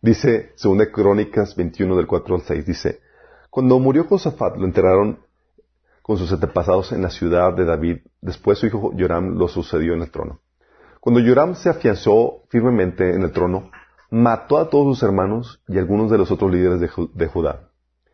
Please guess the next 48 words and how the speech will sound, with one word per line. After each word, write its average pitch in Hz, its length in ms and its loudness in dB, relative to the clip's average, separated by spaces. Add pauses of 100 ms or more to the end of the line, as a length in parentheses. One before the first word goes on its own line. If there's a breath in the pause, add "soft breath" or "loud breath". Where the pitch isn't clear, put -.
(360)
Joram 139 240 4
tenía 147 320 2
treinta 113 400 0
y 92 80 4
dos 131 300 0
años 95 340 -2
cuando 92 220 -4
subió 95 240 0
al 98 100 0
trono 90 400 -2
y 110 80 -2
reinó 92 360 2
en 123 80 0
Jerusalén 113 560 -2
ocho 101 340 -4
años. 147 360 -12 (380 soft breath)
Sin 135 160 2
embargo, 147 460 0 (240 soft breath)
siguió 123 300 2
el 175 40 2
ejemplo 151 420 0
de 131 120 4
los 117 100 4
reyes 107 300 2
de 104 80 2
Israel 85 400 0
y - 40 -6
fue - 180 -4
tan 202 280 -4
perverso 95 640 0
como 101 240 0
el 90 140 0
rey 110 220 4
de, 156 220 -4 (220)
el 98 160 -2
rey 113 180 4
Acab, 101 440 -2 (440)
porque 131 240 0
se 139 140 -4
había 156 260 2
casado 147 600 -2
con 127 320 -2
una 156 340 0
de 147 140 0
las 143 260 -4
hijas 147 300 -2
de 135 60 0
Acab. 147 480 -4